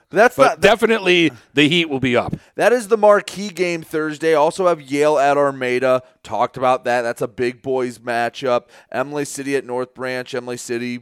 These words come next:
Speaker 1: wants to get back after the loss. Uh, Grosse Pointe South at Port Huron High and girls.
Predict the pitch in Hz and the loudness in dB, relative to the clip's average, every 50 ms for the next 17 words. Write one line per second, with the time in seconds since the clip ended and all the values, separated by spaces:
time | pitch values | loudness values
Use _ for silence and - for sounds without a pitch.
0 | 110 _ 110 113 113 113 117 - - - 123 120 107 _ _ - _ _ _ - | _ _ -6 -4 -4 -4 -4 -8 -8 -6 -6 -6 -6 _ _ -20 _ _ _ -6
1 | 120 117 - _ 117 117 117 117 - 117 113 113 113 - 127 117 117 113 110 107 | -6 -6 -4 _ -2 -2 -2 -2 -2 -4 -4 -4 -4 -6 -12 -10 -10 -6 -2 0
2 | 107 107 107 107 110 - - _ _ _ _ _ _ _ - 110 117 120 117 117 | 0 2 2 0 -2 -4 -10 _ _ _ _ _ _ _ -2 2 4 4 4 4
3 | 113 113 110 110 110 110 107 - 139 147 156 180 175 - 170 175 175 165 - - | 4 4 4 2 0 -4 _ -4 0 2 2 0 0 -4 -4 -4 -4 -4 -2 0
4 | 151 151 156 151 - 156 151 - - - 151 147 139 147 147 143 135 127 131 127 | 0 2 0 0 0 -2 -2 -2 -2 -2 -2 -2 -2 -4 -6 -6 -6 -4 -4 -4
5 | 127 127 120 113 110 107 - 147 147 147 147 147 147 147 135 - - | -4 -4 -6 -10 -14 _ -4 0 2 2 4 2 2 0 -2 -6 -14